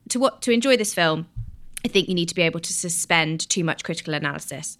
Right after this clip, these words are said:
and just enjoy it for what it is, which is a fairly light, heartwarming, possibly male-dominated film that actually has some really lovely, funny,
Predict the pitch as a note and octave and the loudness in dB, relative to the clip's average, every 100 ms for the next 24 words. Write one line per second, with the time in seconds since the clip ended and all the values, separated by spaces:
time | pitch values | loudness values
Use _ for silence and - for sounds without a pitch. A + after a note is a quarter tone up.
0 | - - - E3 D#3+ D3+ D#3+ - - D#3+ | -20 -14 -4 -2 0 -2 -2 -10 -6 -4
1 | D3+ D3 - D#3+ D#3 D3 C3+ C3 - D#3+ | -2 -2 -4 -6 -6 -4 -4 -4 -6 -4
2 | - D3+ D3 - - - - _ _ _ | -2 -2 -2 -6 -12 -20 -20 _ _ _
3 | - E3+ D#3 D3 D#3 - _ _ _ _ | -2 2 2 0 -4 -10 _ _ _ _
4 | _ _ _ _ - - - - G#3+ G3 | _ _ _ _ -18 -18 -16 -4 0 2
5 | F#3 F3+ F3+ F3 F3 F3 F3+ E3 F3 F3 | 2 0 4 4 2 0 2 2 0 -2
6 | E3 D#3+ D#3+ D#3 D#3+ - - _ _ _ | 0 0 0 -2 -8 -16 -20 _ _ _
7 | - G3+ F3 - E3 E3+ D#3+ D#3+ - _ | -4 -2 -2 -6 -6 -2 -2 -2 -6 _
8 | F3 E3+ D#3+ D#3+ E3+ D#3 D#3 D3+ D#3 D#3 | -8 -2 -2 -2 -4 -2 -2 -2 -4 -2
9 | D3+ C#3+ - - _ _ - - E3+ D#3 | 0 -2 -6 -14 _ _ -16 -4 0 0
10 | D3+ D#3 D3+ _ E3+ C3+ D3+ - - D#3 | 0 -2 -6 _ 2 4 2 -2 -4 -4
11 | D3 D3+ - D#3 E3 D#3+ D#3 D#3 D3+ D3 | -4 -6 -8 -8 -8 -4 -4 -2 -4 -4
12 | D3+ C#3 D3 - - D#3 C#3+ C#3+ D3 | -4 -6 -6 -10 -10 -8 -6 -8 -10